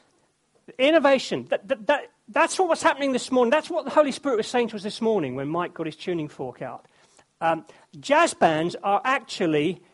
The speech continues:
designed for innovation. That, that's what they are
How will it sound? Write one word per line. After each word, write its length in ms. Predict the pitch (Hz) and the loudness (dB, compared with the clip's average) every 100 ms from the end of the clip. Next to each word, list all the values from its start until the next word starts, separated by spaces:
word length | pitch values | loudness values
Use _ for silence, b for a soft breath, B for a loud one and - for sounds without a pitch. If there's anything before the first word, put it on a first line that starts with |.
| b - | b -8
designed 680 | 208 208 247 233 165 165 175 | -6 0 2 2 2 0 -2
for 280 | 202 190 196 | 0 0 0
innovation. 580 | 196 185 160 - 113 | 0 0 0 -4 -10
That, 200 | 120 147 | -6 -4
that's 320 | 175 247 - 202 | -2 -2 -4 -2
what 240 | 214 185 | -2 -2
they 180 | 185 185 | -2 0
are 280 | 170 170 | 2 2